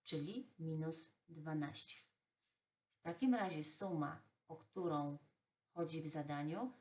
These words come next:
to suma tych czterech wyrazów. Minus dwanaście,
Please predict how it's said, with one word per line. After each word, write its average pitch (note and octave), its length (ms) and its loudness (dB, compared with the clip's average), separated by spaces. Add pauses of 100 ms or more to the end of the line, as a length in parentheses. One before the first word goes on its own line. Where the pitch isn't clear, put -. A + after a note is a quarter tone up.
(280)
to F#4 100 2
suma F#3+ 420 2
tych G3 380 -4
czterech D#3 520 0
wyrazów. C#3+ 460 -4 (1120)
Minus F3 420 0
dwanaście, D#3 840 0